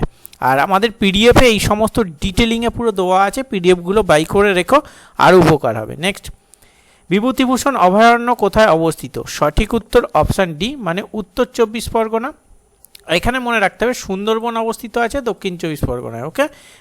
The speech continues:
নেক্সট, মাকড়সার রেচন অঙ্গের নাম কি? সঠিক উত্তর অপশন ডি, ককশাল। আহ, তোমাদের মাকড়সার ক্ষেত্রে তোমাদের হয়ে যাবে এক্ষেত্রে অপশন ডি, মানে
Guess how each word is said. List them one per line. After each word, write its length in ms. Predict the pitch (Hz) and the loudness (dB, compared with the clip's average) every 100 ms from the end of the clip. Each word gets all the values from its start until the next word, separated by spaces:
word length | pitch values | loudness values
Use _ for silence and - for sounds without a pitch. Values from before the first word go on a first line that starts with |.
| _ | _
নেক্সট, 380 | 202 196 - - - _ _ _ _ - _ | 0 0 -2 -10 -14 _ _ _ _ -20 _
মাকড়সার 640 | 170 180 254 226 - 262 | 0 2 4 4 4 4
রেচন 320 | 208 196 233 233 | 4 2 2 2
অঙ্গের 280 | 226 233 | 0 0
নাম 320 | 220 180 165 170 | 2 2 2 0
কি? 300 | 180 135 - | -4 -4 -4
সঠিক 360 | - 165 - 214 | 0 2 2 -2
উত্তর 220 | 233 240 | -2 2
অপশন 360 | 226 - 233 202 | 2 2 0 -2
ডি, 160 | 226 302 - _ _ _ | -6 -8 -14 _ _ _
ককশাল। 640 | 180 180 - - 214 277 302 - - | 2 2 0 2 2 2 -4 -16 -4
আহ, 220 | 147 151 | 0 2
তোমাদের 400 | 175 170 175 180 | 0 -2 -2 0
মাকড়সার 600 | 160 147 214 196 226 220 - | -2 0 -2 0 0 0 -4
ক্ষেত্রে 360 | - 185 - 226 | -8 -8 -6 -8
তোমাদের 380 | 214 170 156 165 | -4 -4 -2 -2
হয়ে 180 | 170 165 | -2 0
যাবে 240 | 185 247 - | 2 2 0
এক্ষেত্রে 460 | 170 180 175 240 269 - - - - | -8 -8 -4 -2 -2 -8 -20 -12 0
অপশন 480 | 160 - 226 220 185 | 0 2 -2 -2 -2
ডি, 300 | 165 233 151 | -2 -2 -2
মানে 320 | 156 175 247 | -4 -4 -4